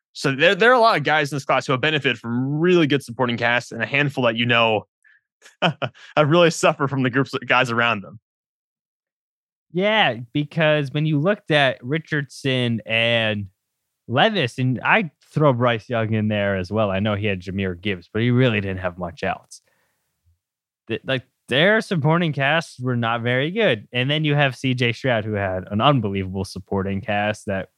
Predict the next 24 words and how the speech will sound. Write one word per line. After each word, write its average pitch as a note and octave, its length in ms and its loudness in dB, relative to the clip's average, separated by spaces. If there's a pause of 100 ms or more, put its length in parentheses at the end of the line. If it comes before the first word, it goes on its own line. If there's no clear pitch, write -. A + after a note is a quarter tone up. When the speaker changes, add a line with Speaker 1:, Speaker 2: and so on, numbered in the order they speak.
(280)
Speaker 2:
you G#2+ 100 -2
know, G2 200 -4 (180)
I A2+ 80 0
think A2 260 -8
if G#2 140 -8
you A2 80 0
had G#2+ 240 2
that A2 200 2
in G#2 100 -4
the G#2+ 100 0
N G#2+ 100 0
F F#2+ 140 -4
L C#3+ 140 4
this A2+ 220 -4
year, F#2+ 220 -2
they G2+ 160 -2
would G2 180 -4
be G#2+ 80 0
a G2 60 0
pretty G#2 260 -2
solid G2+ 440 -4
team. G#2 280 -4 (540)
Uh, G2 420 4
so G#2+ 440 2